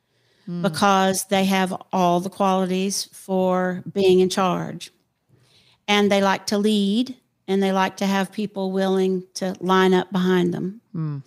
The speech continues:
Speaker 2: There is a misunderstanding that eights,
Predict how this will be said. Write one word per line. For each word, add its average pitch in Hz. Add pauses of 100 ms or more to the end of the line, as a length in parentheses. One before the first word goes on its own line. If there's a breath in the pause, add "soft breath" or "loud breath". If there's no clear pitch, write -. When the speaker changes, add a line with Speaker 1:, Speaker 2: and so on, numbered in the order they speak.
(920 loud breath)
Speaker 2:
There 226
is 202
a 190
misunderstanding 190
that 196
eights, 202